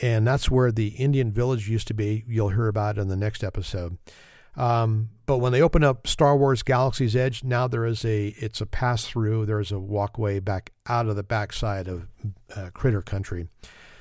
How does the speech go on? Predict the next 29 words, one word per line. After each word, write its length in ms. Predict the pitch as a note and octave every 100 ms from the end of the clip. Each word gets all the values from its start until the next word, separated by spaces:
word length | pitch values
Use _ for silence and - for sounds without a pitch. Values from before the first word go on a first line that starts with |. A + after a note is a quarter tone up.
| - -
There's 220 | D#3 F3+ D#3
a 60 |
ride 280 | C#3 F#3+ E3+
in 100 | B2
there, 300 | A#2+ B2 C#3
uh, 320 | A#2+ A2+ A2+ A#2
a, 160 | A#2 - -
a 40 | G#2
ride. 340 | G#2 G2 G#2+
It's 140 | A#2+
an 80 | F#3
attraction 680 | D3 - B2 A2+ - B2 C3 - - _ -
that 120 | B2
was 140 | A#2+
called 440 | - C#3+ C3 B2+ A#2+
the 120 | A#2
Country 580 | - D#3 D3+ D3 C#3+ -
Bear 480 | G#2+ A#2 A#2+ A#2+ A2+ -
Jamboree. 720 | A#2+ A2+ G#2+ G2+ G2+ E2 - - - _ _ _
Even 260 | F#3 G#3 F3
though 180 | D#3 C3+
Country 400 | - D3+ - A#2
Bear 240 | A2+ A2+
Jamboree 640 | G2+ G#2+ A2+ A2 G#2 G2+ -
first 420 | - B2+ B2 -
opened 320 | A2+ A2+ A2+
in 140 | F#2 E2
Florida, 680 | - E2 G3 A2+ F#2 E2+ - - _ -
an 180 | A2